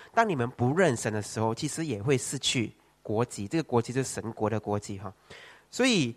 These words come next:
从一个角度来说，诶，他这边又说又怀孕生了一个儿子，所以看起来这个也不是一个亲生的，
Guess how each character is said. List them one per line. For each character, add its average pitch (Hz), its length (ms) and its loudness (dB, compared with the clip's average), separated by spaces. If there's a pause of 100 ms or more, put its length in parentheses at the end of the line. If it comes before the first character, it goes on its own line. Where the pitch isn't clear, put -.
(220)
从 247 140 6
一 277 40 4
个 285 80 6
角 151 200 10
度 214 100 8
来 180 140 10
说， 180 280 6
诶， 233 220 2
他 214 180 6
这 233 120 6
边 196 100 8
又 202 100 6
说 185 500 6
又 190 280 6
怀 120 240 8
孕 156 260 4
生 165 160 2
了 151 60 4
一 147 40 6
个 143 120 2
儿 117 180 2
子， 110 200 -8
所 185 120 0
以 160 40 4
看 - 200 0
起 - 140 0
来 104 100 2
这 - 220 -10
个 147 100 6
也 117 140 0
不 135 160 0
是 135 140 0
一 131 60 2
个 127 120 4
亲 117 240 -4
生 113 180 -2
的， 104 140 -4